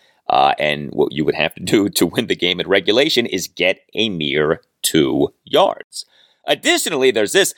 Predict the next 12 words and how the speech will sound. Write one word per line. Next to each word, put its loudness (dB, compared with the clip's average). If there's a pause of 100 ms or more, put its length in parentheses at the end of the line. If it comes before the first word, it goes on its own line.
(280)
The -2
Commanders' 0
defense 2
did 0
not 0
play 4
well -2 (140)
in -4
this -6
game. -10 (280)
So 2
trusting -2